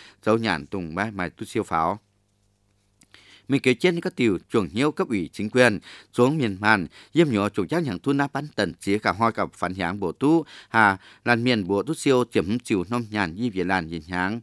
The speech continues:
tham pháo tu y chiều biến tàu kỳ thiên chiếm. Lái mình bị chuồng trách hàng thun húng mình tiểu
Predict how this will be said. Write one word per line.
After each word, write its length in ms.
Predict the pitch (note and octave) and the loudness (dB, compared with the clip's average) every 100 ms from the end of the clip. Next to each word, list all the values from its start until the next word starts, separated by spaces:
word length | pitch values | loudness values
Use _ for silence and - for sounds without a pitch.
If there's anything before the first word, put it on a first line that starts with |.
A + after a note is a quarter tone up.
| _ | _
tham 140 | C3+ D3 | -8 -2
pháo 180 | G2 | -2
tu 120 | F#2+ D#3+ | -2 -4
y 140 | C3+ | -6
chiều 260 | - G#2+ F2+ | -4 -6 -4
biến 200 | - G2 | -2 -2
tàu 140 | G2+ F#2+ | -2 -6
kỳ 200 | G#2 F#2+ | -6 -8
thiên 180 | A2 G2 | -8 -6
chiếm. 200 | - C#2+ F2 G2 F2 - - - - | -6 -4 -4 -4 -6 -12 -20 -20 -4
Lái 140 | G#2+ | 0
mình 140 | C3+ A#2 | 0 -2
bị 100 | G#2+ | -4
chuồng 160 | F#2 G2 | -4 -4
trách 200 | E3 E3+ | -4 -4
hàng 160 | A2 | -6
thun 220 | D#2+ B2+ B2+ | -4 -4 -4
húng 260 | G2 A2 | -4 -4
mình 100 | A2+ | -4
tiểu 260 | - F2 | -4 -6